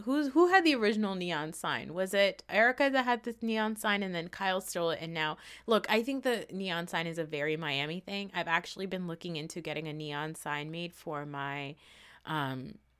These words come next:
my office with my podcast name on it.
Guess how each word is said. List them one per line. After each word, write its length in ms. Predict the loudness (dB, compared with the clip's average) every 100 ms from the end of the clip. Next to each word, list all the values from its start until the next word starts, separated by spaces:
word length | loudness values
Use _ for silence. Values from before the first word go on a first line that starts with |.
| -10
my 160 | -6 -4
office 840 | -4 -6 -4 -4 -4 -8 -14 -14 -6
with 280 | -4 -4
my 300 | -6 -8 -10 -14
podcast 560 | -6 -4 -2 -4 -4 -6
name 160 | -8
on 140 | -10 -14
it. 160 | -16